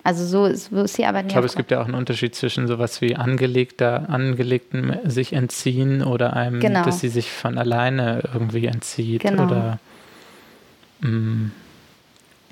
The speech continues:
Speaker 2: was auch so damit zu tun hat. Was ich, äh, mich dann auch gefragt habe, ob es wiederum auch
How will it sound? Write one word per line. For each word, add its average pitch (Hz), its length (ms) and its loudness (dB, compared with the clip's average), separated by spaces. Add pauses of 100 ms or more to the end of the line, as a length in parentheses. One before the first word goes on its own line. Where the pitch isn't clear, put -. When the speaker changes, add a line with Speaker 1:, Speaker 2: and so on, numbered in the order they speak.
(120)
Speaker 2:
was 123 220 0
auch 139 160 0
so - 160 -4
damit 120 260 -2
zu - 140 -10
tun 139 300 0
hat. 143 260 0 (240)
Was 120 300 0
ich, - 260 -6 (380)
äh, 127 80 -2
mich 120 220 -4
dann 131 140 -4
auch - 160 -2
gefragt - 380 -4
habe, 123 160 -2
ob 127 80 -4
es 117 180 -4
wiederum 120 420 -2
auch 117 360 -2